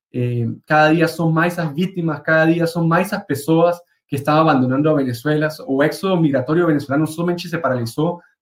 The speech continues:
pelo fechamento das fronteiras, mas uma vez que a frontera forem abo-, abertas novamente, eh, as pe-, o, a, a, o, a saída de venezolanos de, de nosso país vai continuar,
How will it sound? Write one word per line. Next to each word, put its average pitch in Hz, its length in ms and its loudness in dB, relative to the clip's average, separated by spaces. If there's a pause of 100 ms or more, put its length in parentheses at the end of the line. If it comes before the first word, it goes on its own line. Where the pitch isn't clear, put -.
pelo 147 200 2
fechamento 139 520 0
das 127 120 2
fronteiras, 156 560 -2 (280)
mas 131 160 -2
uma 165 180 4
vez 185 200 2
que 196 300 -2 (480)
a 135 60 0
frontera 143 520 2
forem 175 340 0
abo-, 156 300 0
abertas 160 460 -2
novamente, 185 720 -2 (760)
eh, 135 280 2
as 117 160 0
pe-, 156 200 0
o, 131 320 0
a, 127 360 2
a, - 180 -4
o, 127 300 -4
a 131 80 -2
saída 180 600 4
de 151 60 4
venezolanos 143 760 0
de, 127 180 -2
de 123 180 -6
nosso 127 260 -6
país 156 380 2
vai 165 360 2
continuar, 160 680 0